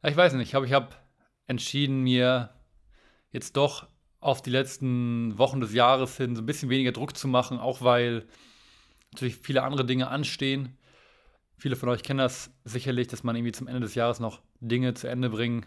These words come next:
möchte und man hat irgendwie mal sehr viel zu tun. Also quasi Dinge, die man halt im alten Jahr zurücklassen möchte, dass man die abschließen möchte.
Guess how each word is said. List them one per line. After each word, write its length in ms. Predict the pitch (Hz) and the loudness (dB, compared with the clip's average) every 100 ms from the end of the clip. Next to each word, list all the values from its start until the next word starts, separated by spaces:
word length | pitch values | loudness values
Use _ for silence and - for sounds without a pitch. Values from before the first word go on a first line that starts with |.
| - | -8
möchte 480 | 120 135 127 - 127 | -2 -2 -2 -2 -2
und 200 | 117 117 | -2 -2
man 100 | 117 | -4
hat 100 | 135 | -4
irgendwie 180 | 139 123 | -2 0
mal 140 | 123 | 0
sehr 160 | 113 135 | 0 -2
viel 140 | 127 | -4
zu 100 | - | -12
tun. 460 | - - 143 143 143 | -10 -4 -2 -2 -4
Also 200 | - 123 | -4 -4
quasi 300 | - 156 117 | 4 4 4
Dinge, 220 | 127 151 | 2 2
die 100 | 139 | 2
man 140 | 135 117 | 2 0
halt 140 | 120 | -2
im 120 | 117 | -4
alten 380 | - 123 135 127 | -2 0 0 -2
Jahr 400 | 113 120 120 110 - | 0 2 0 -2 -8
zurücklassen 580 | - 123 123 110 110 | -2 0 2 0 0
möchte, 240 | 107 107 110 | -2 -2 -6
dass 100 | 110 | -4
man 100 | 110 | -4
die 200 | 131 - | -4 -6
abschließen 420 | - - 107 107 | -6 -8 -10 -8
möchte. 340 | 104 - 120 | -8 -10 -14